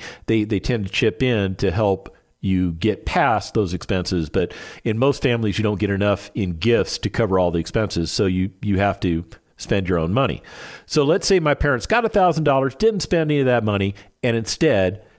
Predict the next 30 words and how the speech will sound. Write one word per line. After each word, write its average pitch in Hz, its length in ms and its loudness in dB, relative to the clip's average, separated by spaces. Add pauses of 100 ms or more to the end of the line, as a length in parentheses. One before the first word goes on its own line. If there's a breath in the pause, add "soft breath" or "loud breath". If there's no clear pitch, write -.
decided 107 560 2
to 117 160 0
invest 107 440 0
it 85 220 0 (320 soft breath)
based 113 340 2
on 98 220 0
conventional 95 640 0
wisdom. 120 400 0 (320 loud breath)
They 135 200 2
deci-, 113 640 0
decided 98 640 0
to 110 80 -4
go 107 420 2
into 147 440 0
the 113 120 -2
stock 160 460 0
market 76 540 0 (260 loud breath)
and 110 160 0
invest 101 400 -2
that 107 160 2
money. 113 240 0
And 92 100 0
let's 143 160 0
say 147 200 2
they 120 120 0
just 120 300 -2
did 117 160 2
a 92 80 2
one-time 143 720 0
buy-in. 95 640 0